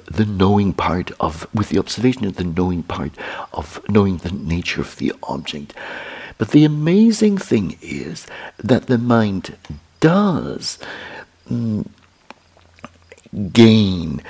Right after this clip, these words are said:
mm, intuitive wisdom, mm, and, um, even though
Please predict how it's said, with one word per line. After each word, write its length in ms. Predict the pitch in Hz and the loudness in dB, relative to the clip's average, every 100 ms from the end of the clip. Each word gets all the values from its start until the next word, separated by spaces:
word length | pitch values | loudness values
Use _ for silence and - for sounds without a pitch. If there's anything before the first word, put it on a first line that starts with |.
| - - - _ - | -16 -16 -18 _ -14
mm, 240 | 82 - | -12 -10
intuitive 1000 | - 117 107 - 139 117 101 - 82 73 87 | -2 -2 0 -2 2 2 2 0 -4 -4 4
wisdom, 760 | 131 139 - - 180 202 202 - - - - _ _ _ _ _ _ - _ _ - | 4 4 -4 0 2 2 -2 -6 -16 -18 -20 _ _ _ _ _ _ -20 _ _ -8
mm, 260 | 80 85 - | -4 -4 -4
and, 360 | - 113 107 - - - | -2 0 0 -4 -8 -2
um, 180 | 120 - - _ _ _ _ _ _ - - | -2 -2 -12 _ _ _ _ _ _ -16 -4
even 360 | 101 92 101 | -4 0 0
though 340 | 95 110 151 | 4 6 6